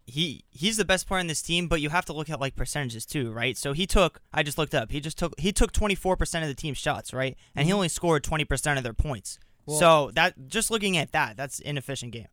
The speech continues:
Speaker 2: Well, the reason I ask
Speaker 1: And he
Speaker 2: is
Speaker 1: has to take a lot of
Speaker 2: the
Speaker 1: shots.
Speaker 2: reason I ask is because, you know, you talk about wanting to see maybe Ron go to the rim.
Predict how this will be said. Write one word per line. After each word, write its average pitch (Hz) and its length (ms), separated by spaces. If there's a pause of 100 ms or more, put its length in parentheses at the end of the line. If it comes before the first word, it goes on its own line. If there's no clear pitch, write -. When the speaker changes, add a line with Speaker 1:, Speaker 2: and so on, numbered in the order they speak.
Speaker 2:
Well, 180 140
the 170 100
reason 226 320
I 135 140
ask 139 420
Speaker 1:
And 156 100
he 175 80
Speaker 2:
is 165 40
Speaker 1:
has 190 220
to 143 80
take 151 160
a 127 40
lot 117 120
of 98 40
Speaker 2:
the - 40
Speaker 1:
shots. - 180
Speaker 2:
reason 185 300
I 135 100
ask 127 400
is 110 100
because, 110 500
you 123 120
know, 113 60
you 110 140
talk 160 280
about 135 520
wanting 139 420
to 123 60
see 139 200
maybe 127 340
Ron 123 280
go 127 180
to 117 60
the 113 100
rim. 117 400